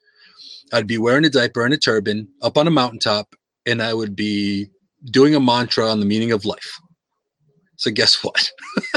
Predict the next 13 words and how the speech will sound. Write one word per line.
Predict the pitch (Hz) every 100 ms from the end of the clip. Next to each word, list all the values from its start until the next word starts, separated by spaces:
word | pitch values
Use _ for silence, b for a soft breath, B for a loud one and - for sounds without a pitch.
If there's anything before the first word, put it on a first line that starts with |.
| - - - -
<laughs> | - - - - - 196 - -
We're | 147 151
all | - 151 156 156 156 _
works | 123 127 123 - - -
in | 120 117 123
progress. | 120 139 110 98 - - - - - - - _ _ _ 508 508 508 _ _ _ _ _ - B
Marissa's | 107 110 117 131 -
saying, | 147 143 117 -
"I | 113
am, | 110 107 120 -
I | 127 147 156 -
am | 131 123 123
strong, | - - 139 156 127 104 113